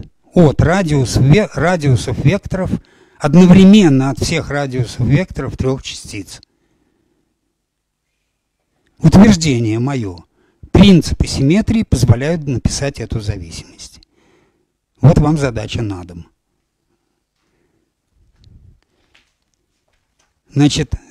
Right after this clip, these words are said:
э, задача на дом, э, так. Написать аргумент потенци-, вычислить или найти аргумент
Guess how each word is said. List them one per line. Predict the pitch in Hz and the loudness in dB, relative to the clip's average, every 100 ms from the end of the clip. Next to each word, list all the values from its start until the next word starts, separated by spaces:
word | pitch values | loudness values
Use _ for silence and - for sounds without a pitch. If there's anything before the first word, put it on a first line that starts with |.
| - | -10
э, | 131 | -8
задача | 120 143 196 202 | -4 -2 -2 -2
на | 151 175 | 0 0
дом, | 175 165 | 0 -2
э, | 123 131 127 123 123 123 | -2 -4 -4 -4 -10 -12
так. | - 104 - | -12 -12 0
Написать | 160 - - - 180 - | 0 4 2 2 0 -2
аргумент | - 160 160 180 180 139 - | -2 2 4 6 6 4 2
потенци-, | - - 139 117 143 - | 0 -2 -4 -4 -8 2
вычислить | 165 214 - - 117 98 - _ _ _ - | 2 2 -2 -10 -10 -12 -14 _ _ _ -4
или | 165 | 0
найти | 165 180 170 - 143 101 - _ _ _ _ | 2 2 0 -4 -6 -8 -12 _ _ _ _
аргумент | - 147 160 180 170 113 95 - | -2 2 4 6 4 2 -4 -8